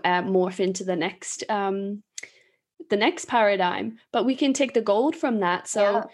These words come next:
Speaker 1: you know, this idea of, like, having our soul families and these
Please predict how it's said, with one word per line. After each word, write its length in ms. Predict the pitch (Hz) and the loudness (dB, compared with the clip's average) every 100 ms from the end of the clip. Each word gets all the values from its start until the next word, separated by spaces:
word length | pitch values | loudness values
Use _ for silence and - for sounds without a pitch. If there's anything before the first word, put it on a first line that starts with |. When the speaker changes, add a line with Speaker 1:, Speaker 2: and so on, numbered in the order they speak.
| - _ - | -20 _ -4
Speaker 1:
you 120 | 220 | 0
know, 200 | 220 269 | 2 2
this 300 | 220 214 - - | 0 -2 -4 0
idea 420 | 208 202 214 202 | 0 2 2 2
of, 120 | 202 | 2
like, 260 | 202 185 - | 0 -2 -4
having 360 | - 196 196 196 | -6 -2 2 2
our 140 | 185 | 2
soul 380 | 185 - 240 254 | 0 0 2 2
families 880 | 254 247 247 247 240 240 240 240 233 | 0 -2 0 0 0 0 0 -2 -2
and 260 | 190 190 190 | -2 -2 -2
these 380 | 196 196 190 | -2 -2 -6